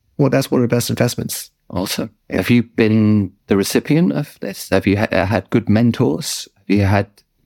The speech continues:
Speaker 2: great experiences from people that wanted to develop you? Where's this come from?
Speaker 1: It's a good question. It didn't come, like, it wasn't, like, an original intent, but when I saw the result of developing someone,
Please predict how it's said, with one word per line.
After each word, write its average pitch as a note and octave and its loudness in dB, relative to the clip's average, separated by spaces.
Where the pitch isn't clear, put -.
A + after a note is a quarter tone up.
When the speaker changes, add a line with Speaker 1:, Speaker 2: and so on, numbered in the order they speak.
Speaker 2:
great G#2 2
experiences - -2
from G2 -2
people G#2 0
that E2 0
wanted G2+ 0
to - -4
develop G2 0
you? G#2+ 0
Where's E3 0
this D3 0
come B2+ 0
from? - -6
Speaker 1:
It's - -2
a - -10
good F#3+ 2
question. - 0
It D#3+ 2
didn't F3 2
come, C#3 2
like, C3+ 0
it C3+ 2
wasn't, D3 2
like, B2+ -2
an A#2 2
original A#2 2
intent, C#3 0
but B2 2
when A#2+ 2
I A2+ -2
saw B2 0
the B2+ -2
result B2+ 0
of - -2
developing A#2 0
someone, A2 -4